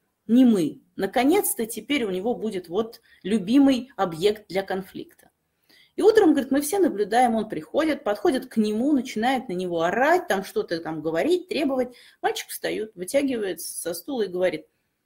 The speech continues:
«Извините, Иван Иванович, со мной так нельзя, я попрошу вас тон сменить».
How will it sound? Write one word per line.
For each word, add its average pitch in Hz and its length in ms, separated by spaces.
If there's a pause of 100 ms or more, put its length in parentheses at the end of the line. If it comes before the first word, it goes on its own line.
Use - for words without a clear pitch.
(360)
«Извините, 359 440
Иван 165 200
Иванович, - 360 (280)
со - 180
мной 277 160
так 196 220
нельзя, 143 480
я 233 160
попрошу 196 340
вас 208 180
тон 190 300 (120)
сменить». - 600